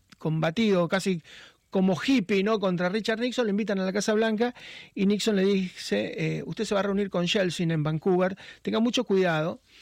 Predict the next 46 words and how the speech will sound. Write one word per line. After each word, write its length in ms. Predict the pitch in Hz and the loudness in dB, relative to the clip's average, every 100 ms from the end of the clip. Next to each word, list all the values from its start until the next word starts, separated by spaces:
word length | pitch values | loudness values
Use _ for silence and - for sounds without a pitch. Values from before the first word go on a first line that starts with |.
| - - - | -20 -12 -6
porque 240 | 165 180 | -2 -2
si, 560 | - 190 190 180 170 202 | -2 0 0 2 0 0
es 140 | 202 | 0
una 180 | 233 185 | 0 2
buena 240 | 175 196 | 2 2
noticia 400 | 180 175 254 - | 2 2 0 0
que 100 | 160 | -2
se 140 | 151 165 | -2 -2
desintegre 460 | 156 165 160 170 | -2 -2 -2 -2
la 80 | 165 | -2
Unión 120 | 165 | -2
Soviética, 600 | 165 180 226 185 185 175 | -2 -2 0 0 -2 -4
que 100 | 156 | -4
sean 160 | 143 175 | -4 -2
más 180 | 175 180 | -2 0
débiles, 520 | 190 175 175 202 - - - - | 0 0 0 -2 -6 -20 -20 -6
pero 160 | 180 175 | -2 0
cuidado 280 | 196 233 214 | 2 2 0
con 140 | 202 | -2
los 140 | 180 | -2
arsenales, 560 | 175 156 180 180 160 160 | -2 -2 -2 0 0 -2
porque 260 | 170 156 165 | -4 -6 -4
si 120 | 180 | -2
los 180 | 180 180 | -2 -4
arsenales 520 | 165 202 233 226 - - - - | -4 -2 0 0 -4 -20 -20 -8
empiezan 320 | 175 202 208 | -4 0 0
a 60 | 175 | 0
caer 140 | 190 | 0
en 80 | 196 | 2
manos 200 | 214 208 | 2 2
de 100 | 180 | 0
cualquiera, 720 | 165 165 156 226 190 214 262 - - - | 0 -2 0 0 2 0 -4 -12 -20 -6
eh, 140 | 170 | -2
va 80 | 180 | 0
a 40 | 214 | 0
caer 240 | 196 254 | 2 2
en 100 | 202 | 2
manos 300 | 185 214 160 | 2 2 2
a 60 | 156 | 0
lo 60 | |
mejor 240 | 156 226 190 | -2 0 0
de 80 | |
Kazajistán 760 | 151 143 160 151 143 - 220 196 | -2 -4 -4 -6 -4 -2 0 0
o 80 | 170 | 0
del 180 | 165 | 0
Turquistán 840 | 156 170 160 156 - 240 233 208 | -2 -4 -4 -8 -2 0 0 0